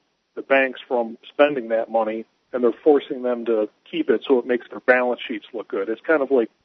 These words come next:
causing them to have fake balance sheets, which is giving, you know, foreign U S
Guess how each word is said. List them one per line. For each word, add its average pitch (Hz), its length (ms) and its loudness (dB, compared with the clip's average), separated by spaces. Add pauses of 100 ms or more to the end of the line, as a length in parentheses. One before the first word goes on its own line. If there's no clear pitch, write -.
causing 131 320 2
them 120 140 -10
to 123 60 -8
have 120 260 0
fake 123 260 -4
balance 127 380 -2
sheets, 135 300 -4
which 120 200 -6
is 113 140 -2 (680)
giving, 127 280 0
you 120 80 -2
know, 107 220 2
foreign 123 280 2
U 117 160 4
S 107 60 0